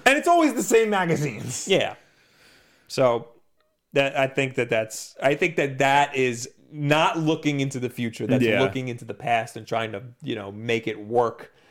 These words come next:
Speaker 2: for, trying to make a dying medium work. You
Speaker 1: Yeah.
Speaker 2: know, it's just, it, I think that was
Speaker 1: I,
Speaker 2: stupid.
Speaker 1: I don't, I don't know. I feel like,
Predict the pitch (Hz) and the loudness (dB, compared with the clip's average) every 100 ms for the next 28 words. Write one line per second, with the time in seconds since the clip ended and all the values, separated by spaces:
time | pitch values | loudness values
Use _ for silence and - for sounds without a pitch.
0 | _ - 147 120 107 - - _ _ _ | _ -2 2 2 0 -6 -20 _ _ _
1 | _ _ _ _ _ - 202 175 160 160 | _ _ _ _ _ 0 2 4 2 0
2 | 139 131 131 135 135 127 123 120 110 107 | -2 0 0 2 0 -2 -2 -2 -4 -6
3 | 117 110 - 131 110 117 120 135 127 - | -6 -6 0 2 4 4 2 -2 -6 -4
4 | 131 135 135 127 135 139 127 117 110 123 | -2 0 0 0 0 -2 0 0 -2 -4
5 | 202 151 220 208 208 175 185 151 135 139 | -6 -2 2 4 2 2 0 0 0 0
6 | 147 220 220 190 180 - | -2 0 2 2 -2 -6